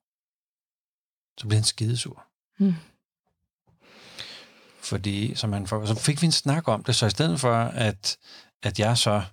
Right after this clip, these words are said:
Speaker 1: reagerede på det, jeg siger, "Hvad fanden her, Stik, så hit med de der to hundrede tilbage, kan du da bare hoppe i havnen, skal du ingenting have." Så havde jeg lyst til at blive i konflikten, for helt ud af, "Hvorfor bliver du sur?"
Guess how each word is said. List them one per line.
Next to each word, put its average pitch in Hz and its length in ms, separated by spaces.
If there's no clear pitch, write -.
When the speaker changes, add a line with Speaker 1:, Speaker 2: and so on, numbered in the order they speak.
Speaker 1:
reagerede 107 420
på 90 100
det, 92 120
jeg 104 120
siger, 90 120
"Hvad 78 100
fanden 98 400
her, 87 120
Stik, 95 280
så 110 120
hit 139 260
med 135 100
de 127 140
der 127 100
to 127 220
hundrede 117 220
tilbage, 107 260
kan - 140
du 110 80
da 98 60
bare 110 360
hoppe 92 300
i 85 40
havnen, 107 280
skal - 160
du 104 60
ingenting 117 340
have." 123 140
Så 143 140
havde 139 160
jeg 123 100
lyst 151 240
til 160 80
at - 160
blive 143 720
i 120 300
konflikten, 135 800
for - 140
helt 123 160
ud 156 140
af, 139 220
"Hvorfor 117 260
bliver 160 240
du 170 100
sur?" 226 380